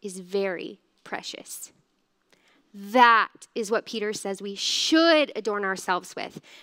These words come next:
the hidden person of the heart, imperishable beauty, a gentle and quiet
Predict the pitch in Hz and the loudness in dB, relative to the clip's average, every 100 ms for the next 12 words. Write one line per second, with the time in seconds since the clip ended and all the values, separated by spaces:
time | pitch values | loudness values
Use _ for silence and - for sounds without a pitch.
0 | _ 277 247 254 277 320 311 269 247 226 | _ -4 -2 2 4 2 0 -2 -4 -6
1 | 202 185 170 - - _ _ _ _ 254 | -6 -8 -10 -12 -12 _ _ _ _ -6
2 | 247 226 - 233 285 - 240 262 214 190 | -6 -8 -2 0 0 -2 -4 -4 -4 -6
3 | 185 - - _ _ - - - 208 - | -6 -8 -14 _ _ -20 -20 -14 -10 -2
4 | 254 226 247 - 294 277 269 - - 208 | 0 2 0 -4 -6 -6 -10 -8 0 2
5 | 190 190 | 2 -2